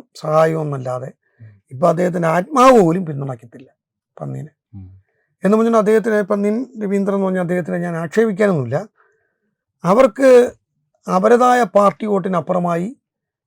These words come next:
Speaker 1: വേറെ സംവിധാനം കിട്ടുമെന്ന് ഞാൻ പ്രതീക്ഷിക്കുന്നില്ല.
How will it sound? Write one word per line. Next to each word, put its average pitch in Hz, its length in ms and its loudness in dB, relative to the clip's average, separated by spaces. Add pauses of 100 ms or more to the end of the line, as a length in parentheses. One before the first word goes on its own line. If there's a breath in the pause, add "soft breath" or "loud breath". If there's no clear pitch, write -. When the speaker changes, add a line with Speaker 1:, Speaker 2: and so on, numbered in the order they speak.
(520)
Speaker 1:
വേറെ 190 240 4 (120)
സംവിധാനം 185 480 0
കിട്ടുമെന്ന് 175 400 -6
ഞാൻ 190 140 -4
പ്രതീക്ഷിക്കുന്നില്ല. 147 560 -6